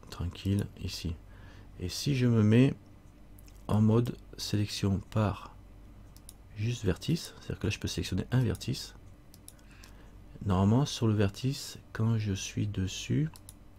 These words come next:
est-ce que je le vois ? Ouais, je le vois. Ici on le voit. Regarde, quand je suis en white paint, si je sélectionne un vertice, ici par exemple, ou celui-là, ouais, celui-là par exemple,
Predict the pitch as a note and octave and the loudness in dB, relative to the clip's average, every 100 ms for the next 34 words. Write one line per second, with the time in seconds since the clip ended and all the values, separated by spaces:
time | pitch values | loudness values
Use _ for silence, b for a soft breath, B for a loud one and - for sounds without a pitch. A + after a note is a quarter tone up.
0 | - B B B B B B - - G#2 | -18 B B B B B B -18 -12 -12
1 | - - G#2 F#2 F2+ F2+ G2 A2+ - - | -8 -4 -2 0 0 0 2 2 0 -8
2 | F2+ E2+ - - G2+ F#2 F#2 E2 - - | -4 -4 -4 -10 -2 -2 -2 -6 -8 -20
3 | - - - - - F#2+ E2 D#2 - - | -20 -16 -12 -6 0 0 0 -4 -6 -20
4 | B B B B B - F#2 D2+ - - | B B B B B 0 4 2 0 -14
5 | - - - - - A#2 - A#2+ A2 G2+ | -20 -20 -20 -10 0 0 4 6 6 6
6 | F2 - A#2 - A2+ G#2+ - C#3+ - B2 | 2 4 4 4 0 0 2 2 2 0
7 | - C#3+ A2+ - C3 - - - - - | 2 2 2 0 -4 -4 -14 -18 -14 -6
8 | - C3 G2+ G2 A#2 C3+ - B B B | -2 0 2 2 2 -4 -10 B B B
9 | B B - - F#2 F#2 F#2 F2+ G2 - | B B -10 -6 -2 2 2 4 2 0
10 | - - - - - - - - D#2+ F#2+ | -8 -20 -20 -20 -10 -8 -4 -4 0 -2
11 | - F2 A2+ B2+ | 0 -2 0 -2